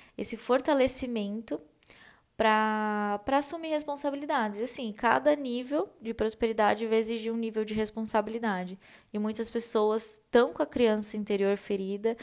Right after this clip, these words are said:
e por isso não conseguem, é, crescer, assumir certos lugares. Porque quando você sai da criança interior,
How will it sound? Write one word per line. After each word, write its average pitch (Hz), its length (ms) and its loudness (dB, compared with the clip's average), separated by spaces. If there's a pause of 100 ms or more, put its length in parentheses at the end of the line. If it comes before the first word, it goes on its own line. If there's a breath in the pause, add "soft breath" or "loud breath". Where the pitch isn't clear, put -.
(240 loud breath)
e 208 60 -10
por 214 160 0
isso 220 160 -2
não 226 140 -2
conseguem, 214 880 -2 (460 loud breath)
é, - 180 -6
crescer, 240 640 6
assumir 233 600 -2
certos 208 420 2
lugares. 180 540 -4
Porque 214 260 -6
quando 240 340 -2
você 226 540 0
sai 247 380 4
da 269 100 2
criança 214 420 -2
interior, 208 540 2